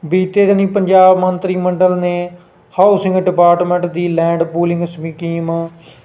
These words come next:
ਤਹਿਤ ਸੂਬੇ ਵਿੱਚ ਹੋਰ ਅਰਬਨ ਸਟੇਟ ਬਣਾਉਣ ਦੀ ਜਿਹੜੀ ਪ੍ਰਵਾਨਗੀ ਦਿੱਤੀ ਹੈ। ਮੰਤਰੀ ਮੰਡਲ ਨੇ ਜ਼ਮੀਨ ਮਾਲਕਾਂ ਕੋਲੋਂ ਸਿੱਧਾ ਜ਼ਮੀਨ ਖਰੀਦਣ ਦੀ ਨਵੀਂ ਵੱਖਰੀ ਪ੍ਰਕਿਰਿਆ ਨੂੰ ਵੀ ਪ੍ਰਵਾਨਗੀ ਦਿੱਤੀ ਹੈ।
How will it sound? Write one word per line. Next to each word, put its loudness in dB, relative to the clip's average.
ਤਹਿਤ 2
ਸੂਬੇ -2
ਵਿੱਚ 2
ਹੋਰ -2
ਅਰਬਨ -2
ਸਟੇਟ -2
ਬਣਾਉਣ -4
ਦੀ -6
ਜਿਹੜੀ -2
ਪ੍ਰਵਾਨਗੀ -2
ਦਿੱਤੀ -4
ਹੈ। -4
ਮੰਤਰੀ 0
ਮੰਡਲ 2
ਨੇ 0
ਜ਼ਮੀਨ 0
ਮਾਲਕਾਂ 2
ਕੋਲੋਂ 0
ਸਿੱਧਾ 2
ਜ਼ਮੀਨ -2
ਖਰੀਦਣ -2
ਦੀ -4
ਨਵੀਂ 0
ਵੱਖਰੀ -2
ਪ੍ਰਕਿਰਿਆ -2
ਨੂੰ -4
ਵੀ -6
ਪ੍ਰਵਾਨਗੀ -4
ਦਿੱਤੀ -4
ਹੈ। 2